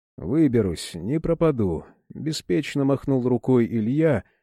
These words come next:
внезапно ощущая спиной холодное дыхание опасности. «Один не найду, вернусь с экспедицией. Ты мне поможешь?»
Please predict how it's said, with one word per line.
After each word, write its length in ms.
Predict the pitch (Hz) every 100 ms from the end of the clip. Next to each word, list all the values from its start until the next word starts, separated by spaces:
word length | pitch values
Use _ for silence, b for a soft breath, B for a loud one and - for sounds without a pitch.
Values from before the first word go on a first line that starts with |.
| _
внезапно 680 | 139 78 139 151 180 - 160
ощущая 640 | 151 - 160 - 165 143
спиной 460 | 127 - 151 156 135
холодное 580 | - 143 139 117 120 113
дыхание 600 | 113 - 127 110 113 113
опасности. 840 | - 147 110 95 87 - 80 73 _ _ _ _ _ _ _ _ _ _ _
«Один 500 | - 95 131 156 151
не 80 | 147
найду, 580 | 143 139 127 156 123 90 _ -
вернусь 600 | - 139 90 135 170 151
с 120 | -
экспедицией. 1040 | 147 - 151 143 135 - 107 90 76 - _ _ _ _ -
Ты 120 | 185
мне 140 | 123
поможешь?» 600 | 127 139 180 101 92 -